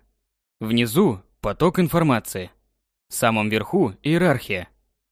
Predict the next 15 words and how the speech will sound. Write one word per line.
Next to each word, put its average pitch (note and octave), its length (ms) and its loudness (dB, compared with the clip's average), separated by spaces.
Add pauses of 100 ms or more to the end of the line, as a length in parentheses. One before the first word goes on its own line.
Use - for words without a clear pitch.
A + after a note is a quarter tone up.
(220)
Каждый A2 320 0
прямоугольник B2+ 640 2
взаимосвязан. D3 800 0 (600)
Через A2+ 280 0
каждый C3 380 0
проходит E3 440 0
поток D#3 340 0
информации. C#3+ 720 0 (560)
Проблема C3+ 460 4
связи D3 380 2
между G#2+ 260 2
этими B2+ 240 2
прямоугольники B2+ 720 2
в - 60 -10
том, D3 320 0